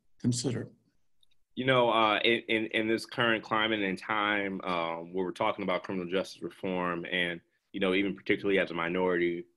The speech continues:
Speaker 2: um, it's something that we think about very often is
Speaker 1: Mm-hmm.
Speaker 2: sentencing and fairness and,
Speaker 1: Yeah.
Speaker 2: um, how do we kinda right that system? Um, what I do like, you know, about you being added to the, um, ballot now is that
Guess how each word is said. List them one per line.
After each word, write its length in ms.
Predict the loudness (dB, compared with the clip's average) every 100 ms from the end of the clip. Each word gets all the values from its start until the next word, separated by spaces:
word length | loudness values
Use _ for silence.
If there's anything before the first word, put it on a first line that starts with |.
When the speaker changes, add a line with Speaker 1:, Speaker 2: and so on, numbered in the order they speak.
| -8
Speaker 2:
um, 400 | -8 -8 -12 -12
it's 140 | -6
something 200 | -4 0
that 120 | -2
we 80 | -2
think 200 | -2 -2
about 240 | 0 0 2
very 200 | 2 2
often 420 | 0 -2 -4 -6
is 180 | -10 -14
Speaker 1:
Mm-hmm. 320 | -20 -16 0
Speaker 2:
sentencing 680 | 2 2 0 2 4 4 2
and 160 | 0 -2
fairness 560 | 4 6 6 4 0 -4 -2
and, 360 | 0 2 0
Speaker 1:
Yeah. 120 | 0 0
Speaker 2:
um, 400 | -2 -4 -6 -10
how 220 | 0 2
do 100 | 2
we 100 | -2
kinda 240 | -2 -2 0
right 260 | 2 2
that 200 | 2 -2
system? 380 | -4 -8 -8 -12 -14 -18 -4
Um, 200 | 0 2
what 100 | 4
I 80 | 4
do 440 | 6 4 4 2
like, 320 | 2 4 2 -6 _ _ _ -4
you 100 | 0
know, 200 | 2 4
about 340 | 4 2 2
you 180 | -2 0
being 260 | 0 0 2
added 360 | 4 4 2 0
to 420 | -2 0 -2 -6 -10 -4
the, 380 | -2 0 -2 -4
um, 380 | -4 -4 -8 0
ballot 320 | 4 6 6
now 340 | 4 2 0 -2
is 120 | -2
that 180 | -2